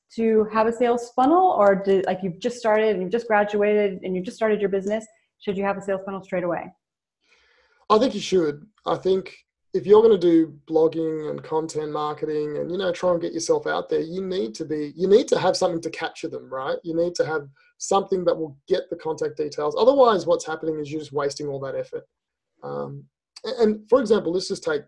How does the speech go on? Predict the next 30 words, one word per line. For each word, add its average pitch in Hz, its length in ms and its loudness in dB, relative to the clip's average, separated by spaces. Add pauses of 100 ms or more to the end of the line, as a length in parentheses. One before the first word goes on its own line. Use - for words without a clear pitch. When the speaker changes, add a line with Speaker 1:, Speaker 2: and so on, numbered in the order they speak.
Speaker 2:
blogging, 151 400 -2 (100)
for 147 100 -2
example. 139 500 -4
If, 143 260 -6
um, 139 380 -8 (400)
if 147 260 -6
someone 165 260 2
is 180 100 -2
blogging, 143 520 -4 (420)
in 202 120 0
that 156 180 0
blog 147 240 -2
post, 131 340 -6
they 147 140 0
should - 160 -10
have 139 400 -6 (220)
a 156 40 -2
giveaway 156 640 -4 (400)
that 156 120 2
if 151 80 -6
someone 180 240 -2
submits 151 360 -8
those 139 220 -2
details 147 500 -4
in 143 80 -8
the 139 60 -8
blog 214 220 -6
post, 135 340 -4 (160)
they, 151 420 -2 (380)
uh, 147 300 -4